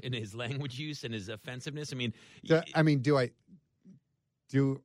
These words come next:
Speaker 1: Or
Speaker 2: I
Speaker 1: is
Speaker 2: mean,
Speaker 1: it,
Speaker 2: I
Speaker 1: or
Speaker 2: hope
Speaker 1: the,
Speaker 2: not,
Speaker 1: or, or let
Speaker 2: but
Speaker 1: me ask you a question. Is the media just trying to milk the last, like, week of this to, to make some kind of drama? You know what I mean? That's the other thing, too, is I, I, I just tend to think that, like, a lot of this is just
Speaker 2: Well
Speaker 1: like,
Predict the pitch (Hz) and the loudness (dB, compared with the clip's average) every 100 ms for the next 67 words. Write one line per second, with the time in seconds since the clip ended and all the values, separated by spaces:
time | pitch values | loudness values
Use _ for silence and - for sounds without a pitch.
0 | _ - 269 147 160 151 139 254 185 220 | _ 4 8 8 8 6 8 8 8 8
1 | 147 127 - - 127 - - 190 202 147 | 8 8 8 8 8 4 2 2 0 0
2 | 151 147 165 160 202 214 160 127 143 - | -4 -2 -2 0 0 0 0 0 -2 -2
3 | 156 143 131 127 143 143 120 117 107 123 | -4 -2 -2 -2 -2 -2 -4 -6 -4 -2
4 | 127 127 - 131 104 - _ _ _ - | 0 0 -2 -4 -6 -8 _ _ _ -12
5 | 120 139 190 160 - 135 113 117 107 - | -6 2 2 2 0 -2 0 -2 -2 -8
6 | _ _ _ - 135 117 131 135 151 - | _ _ _ -18 -16 -14 -10 -2 -2 -2
7 | 135 113 135 123 98 95 127 175 117 65 | -6 -4 -4 -4 -6 -6 -2 -2 -4 -8
8 | - 117 135 143 151 214 220 165 131 226 | -14 -8 -6 -4 0 2 2 2 0 0
9 | 190 131 123 123 127 135 143 143 165 143 | 0 0 -2 -4 -2 -2 -2 -10 -8 -10
10 | 117 165 143 123 117 - 117 110 143 156 | -10 -10 -6 -8 -8 -14 -14 -10 -10 -10
11 | 117 117 180 180 | -10 -2 4 4